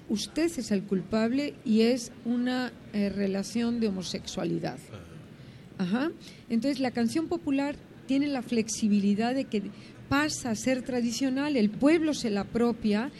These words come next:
y la recodifica en masculino o femenino. Ahora, ¿qué tanto incide esto en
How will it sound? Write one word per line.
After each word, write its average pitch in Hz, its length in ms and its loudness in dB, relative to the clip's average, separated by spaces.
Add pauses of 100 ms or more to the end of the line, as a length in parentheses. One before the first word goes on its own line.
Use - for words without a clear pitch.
(220)
y 233 80 2
la 220 160 4
recodifica 233 1120 2 (400)
en 233 140 4
masculino 240 600 4
o 226 40 2
femenino. 226 720 4 (320)
Ahora, 226 200 -2 (440)
¿qué 349 140 6
tanto 330 460 -2
incide 254 760 4
esto - 380 -4 (720)
en 294 440 4